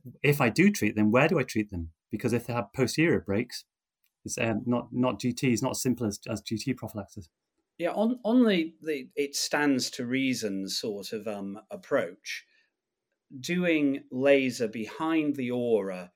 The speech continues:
Speaker 2: to stop it in unzipping seems sensible. And the detachments that occurred in the Manchester series were actually, th-, they, there was only one or two developed a giant tear. They were posterior tears.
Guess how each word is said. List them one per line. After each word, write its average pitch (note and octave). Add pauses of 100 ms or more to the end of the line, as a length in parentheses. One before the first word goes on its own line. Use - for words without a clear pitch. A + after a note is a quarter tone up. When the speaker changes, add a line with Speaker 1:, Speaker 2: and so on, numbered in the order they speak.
(120)
Speaker 2:
to -
stop -
it B2
in A2+
unzipping G#2+
seems G#2
sensible. G2+ (640)
And C3+
the B2+
detachments C3+
that A#2+
occurred C3+
in G#2+
the G#2
Manchester C3
series G2+ (460)
were A#2 (140)
actually, A#2+ (160)
th-, A#2+
they, A#2+
there B2
was A#2
only C3+
one B2
or A2 (180)
two A2
developed A#2
a A2+
giant A2
tear. G2+ (260)
They B2+
were B2+
posterior A2
tears. F#2+